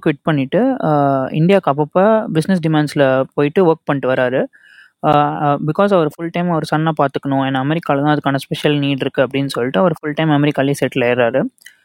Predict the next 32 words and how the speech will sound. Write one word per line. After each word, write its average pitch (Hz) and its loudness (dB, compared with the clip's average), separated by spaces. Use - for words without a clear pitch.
And 185 2
Arnav, 170 2
Arnav 175 0
on 165 2
the 139 4
other 143 0
hand 151 0
வந்து 143 0
fifth - -6
standard 143 -2
படிக்கிறான், 147 -4
Isbell 151 0
Elementary 139 -2
ஸ்கூல்ல. 127 -2
And 165 4
he 165 4
is 143 2
a 143 2
special 156 2
child. 143 -4
And, 196 2
uh, 165 4
அர்ணவுக்கு 156 0
வந்து 175 0
கொஞ்சம் 151 2
issues 160 2
இருக்கு, 180 2
but - -8
he 190 0
is, 175 -4
uh, 151 2
a 190 2